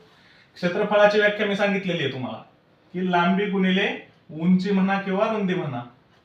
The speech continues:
ह्या दोन जे कन्सेप्ट आहेत, ह्या दोघांचा गुणाकार चौसष्ट आला पाहिजे इथं. आणि ही जी आठ आहे, ह्या आठ पेक्षा एक बाजू जास्त आहे कितीने, पाचने, म्हणजे इथं तेरा येईल. आणि एक बाजू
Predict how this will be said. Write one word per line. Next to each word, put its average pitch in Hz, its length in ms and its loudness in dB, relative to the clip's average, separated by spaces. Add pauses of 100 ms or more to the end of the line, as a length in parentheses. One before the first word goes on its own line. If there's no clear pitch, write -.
(680)
ह्या 185 100 0
दोन 196 300 0
जे 202 100 2 (300)
कन्सेप्ट 180 380 -2
आहेत, 156 240 2 (1200)
ह्या 190 120 0
दोघांचा 180 560 2
गुणाकार 180 440 2
चौसष्ट 190 500 -2
आला 143 200 0
पाहिजे 123 340 -6
इथं. 113 200 -16 (1400)
आणि 160 260 0 (180)
ही - 260 -6
जी 220 140 0
आठ 190 280 4
आहे, 151 320 4 (340)
ह्या 185 100 0
आठ 214 460 4
पेक्षा 202 260 -2
एक 196 260 0
बाजू 185 280 4
जास्त 196 300 0
आहे 170 260 4
कितीने, 160 320 -6
पाचने, 180 480 0
म्हणजे 147 280 -6
इथं 175 180 -6 (120)
तेरा 175 240 2
येईल. 156 320 0 (460)
आणि 175 280 0
एक 196 140 -4
बाजू 180 260 4